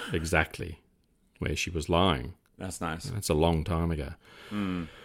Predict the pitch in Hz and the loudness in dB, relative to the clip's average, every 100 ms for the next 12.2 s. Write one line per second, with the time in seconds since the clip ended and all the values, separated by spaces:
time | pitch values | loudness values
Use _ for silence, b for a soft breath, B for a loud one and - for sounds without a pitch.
0 | B B B B _ 139 131 127 123 123 | B B B B _ 8 10 10 10 6
1 | 117 120 117 113 113 110 110 - _ - | 6 6 6 6 8 6 4 0 _ -12
2 | - 117 127 139 113 95 87 87 - 113 | -2 4 4 8 10 10 8 4 2 4
3 | 113 113 123 123 104 117 104 104 82 80 | 4 6 6 4 4 4 6 6 4 2
4 | - - 95 - 82 78 82 - 113 90 | 0 -4 -2 0 2 2 0 0 2 2
5 | 78 82 82 82 - 80 78 76 82 - | 2 4 4 4 4 0 0 -4 -6 0
6 | 92 87 92 90 82 67 69 76 139 - | 4 4 4 2 0 0 -2 -4 -4 -6
7 | 95 90 113 104 107 104 - _ _ _ | -4 -4 -2 2 2 2 -2 _ _ _
8 | _ - 90 82 80 78 76 - - 107 | _ -8 -4 0 0 0 0 -2 -2 -2
9 | 131 135 110 98 85 85 - 82 82 92 | 0 0 -2 2 2 2 0 0 0 0
10 | 85 78 - 78 73 73 - _ _ - | -4 -6 -6 -6 -4 -6 -12 _ _ -10
11 | 80 76 73 101 131 127 143 147 139 131 | -6 -4 -4 -2 0 4 6 6 6 6
12 | 127 - | 4 2